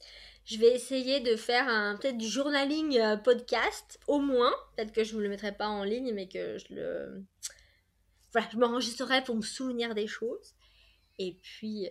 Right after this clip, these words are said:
euh, on verra ce que je mets en ligne. Peut-être que je ferai quand même un, des petits, euh, publi-reportages, euh, sur, euh, sur Instagram. Et puis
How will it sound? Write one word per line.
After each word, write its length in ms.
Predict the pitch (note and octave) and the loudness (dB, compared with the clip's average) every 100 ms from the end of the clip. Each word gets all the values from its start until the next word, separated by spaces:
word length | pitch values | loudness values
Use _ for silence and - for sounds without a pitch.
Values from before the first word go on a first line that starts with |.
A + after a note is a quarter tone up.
| - | -10
euh, 420 | - G#1+ - - - | -14 -14 -14 -16 -16
on 80 | - | -14
verra 320 | F3 F3 F3+ | -14 -12 -14
ce 80 | F3+ | -16
que 100 | - | -16
je 80 | F#3 | -12
mets 60 | F#3 | -6
en 60 | |
ligne. 260 | F#3+ D4+ F4 | 0 2 2
Peut-être 220 | - A#3 | 2 0
que 80 | B3 | 0
je 80 | A#3 | -2
ferai 140 | A3 | -4
quand 100 | G#3 | 0
même 140 | G#3 G#3 | 0 0
un, 340 | G3+ G3+ G3 | 0 0 -2
des 220 | F#3+ G3+ | -2 -4
petits, 520 | G3 - - A3 A3 | -6 -16 -12 -8 -2
euh, 460 | G3 F#3+ F#3 F#3 G3 A3 A3 - - - _ _ | 0 0 -2 -6 -10 -12 -16 -20 -20 -20 _ _
publi-reportages, 1160 | - B3 C4 C4 B3 A#3+ A#3 C4 C4 C4+ C#4+ A#3+ | -6 -2 0 2 2 0 2 4 6 6 4 2
euh, 320 | A3+ A3 A3 | 4 6 4
sur, 260 | A3 - A#3+ | 2 -4 0
euh, 240 | A3+ G#3+ G#3+ | 2 2 0
sur 200 | C4 A#3 | -2 -2
Instagram. 840 | G#3+ - G#3+ G3+ G3+ G3 F#3+ B3 C5+ G5 F4+ A#3 B3+ - - - - - - - - | -4 -2 0 0 -4 -6 0 4 4 4 4 2 -2 -12 -12 -12 -16 -18 -20 -8 0
Et 260 | A#3+ A3 | 0 0
puis 300 | D#3+ - F#3+ | -4 -12 -12